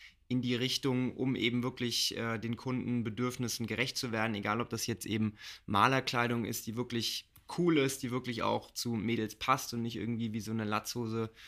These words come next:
äh, komplett, äh, ohne Form runterhängt. Ne? Egal, ob das irgendwelche Leib-, Live-, äh, Farbverkäufe sind. Ich denk jetzt gerade wie so an so einen Tupperarm, ne? Wo man dann wirklich sagt, "Hey,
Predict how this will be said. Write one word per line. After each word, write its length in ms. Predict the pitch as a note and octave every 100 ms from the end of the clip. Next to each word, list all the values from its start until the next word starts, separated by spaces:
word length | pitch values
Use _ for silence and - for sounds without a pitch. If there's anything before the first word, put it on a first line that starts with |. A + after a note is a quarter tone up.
| - - -
äh, 120 | A2
komplett, 520 | G#2 A2+ G#2+ A#2+ A2+
äh, 640 | C3+ A2 A2 A2+ A2 F2+ C2+ - - -
ohne 280 | B2+ B2 A2
Form 360 | - A#2 A#2
runterhängt. 640 | A2+ D#3 D3+ C#3 C3 C3+ - - -
Ne? 160 | B2 B2
Egal, 300 | A2+ A#2 B2+
ob 100 | C3
das 140 | B2
irgendwelche 420 | A#2 B2 A#2 A2 A#2
Leib-, 420 | G#2+ G#2 B2 - _ - - -
Live-, 460 | - A#2 A#2+ C3 -
äh, 440 | G#2+ A#2 A#2 G#2
Farbverkäufe 760 | G2 C#3 C3+ - C3 - B2 B2+
sind. 160 | C3 B2+
Ich 80 |
denk 180 | - C3
jetzt 140 | C3 -
gerade 260 | A2+ A#2
wie 80 | C3
so 120 | C3
an 140 | G#2 A2
so 80 | A2+
einen 120 | G#2+
Tupperarm, 680 | G3+ F#3+ B2+ G2 A2+ C#3+
ne? 160 | G#2+ C3
Wo 100 | C3+
man 160 | C3 B2
dann 140 | A#2+
wirklich 280 | B2+ C3+ B2
sagt, 220 | A#2+ -
"Hey, 220 | C#3 D3